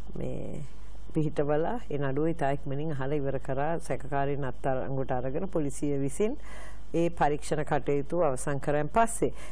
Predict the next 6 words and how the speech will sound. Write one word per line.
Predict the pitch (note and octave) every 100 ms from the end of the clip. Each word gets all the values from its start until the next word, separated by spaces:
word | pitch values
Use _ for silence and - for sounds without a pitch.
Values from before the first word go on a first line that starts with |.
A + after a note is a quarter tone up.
| - E3+
ඉතින් | D3+ G#3 A3 A3 - -
ඒ | C#3+ F3 G3+
වගේ, | A3 G3+ A3 A#3 C#4+ - - - -
අ, | C#3 C#3 B2+ -
ඉතිහාසයේ | D3+ F3+ F3+ F3 - A3 A3 - - - - - - -
ගොඩක් | D#3+ E3+ F#3 E3+